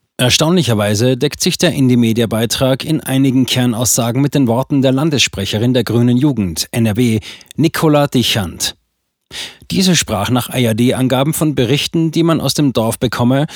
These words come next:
und die nicht zu rechtfertigen seien. Zitat:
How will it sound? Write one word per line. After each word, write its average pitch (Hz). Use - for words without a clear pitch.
und 156
die 160
nicht 151
zu 139
rechtfertigen 110
seien. 90
Zitat: 143